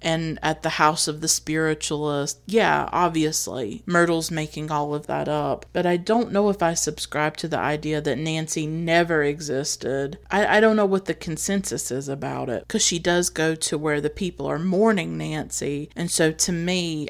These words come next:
I guess I like to believe that she was real at some point. I don't know. That's my <laughs> interpretation.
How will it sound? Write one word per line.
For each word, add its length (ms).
I 180
guess 280
I 100
like 280
to 100
believe 400
that 160
she 160
was 280
real 280
at 120
some 280
point. 500
I 140
don't 180
know. 240
That's 300
my 180
<laughs> 0
interpretation. 1120